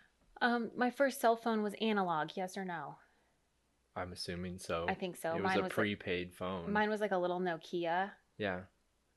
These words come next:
Speaker 1: Okay.
Speaker 2: I didn't have internet on it.
Speaker 1: There was no internet.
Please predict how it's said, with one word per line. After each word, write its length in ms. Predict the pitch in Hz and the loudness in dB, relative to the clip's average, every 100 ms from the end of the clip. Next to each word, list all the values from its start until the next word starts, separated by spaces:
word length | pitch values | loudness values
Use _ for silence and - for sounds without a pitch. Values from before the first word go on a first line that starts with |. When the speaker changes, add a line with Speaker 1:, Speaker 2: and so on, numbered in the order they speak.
| _ | _
Speaker 1:
Okay. 220 | 190 170 147 | -6 -4 0
Speaker 2:
I 80 | 98 | 0
didn't 140 | 98 | 0
have 120 | 98 | 0
internet 380 | 87 98 87 80 | -2 -2 -4 -6
on 180 | 82 82 | -6 -8
it. 140 | 90 - - 196 | -10 -14 -10 0
Speaker 1:
There 220 | 185 160 | 2 2
was 160 | 170 | 0
no 160 | 143 107 | -8 -10
internet. 280 | 95 113 | -10 -10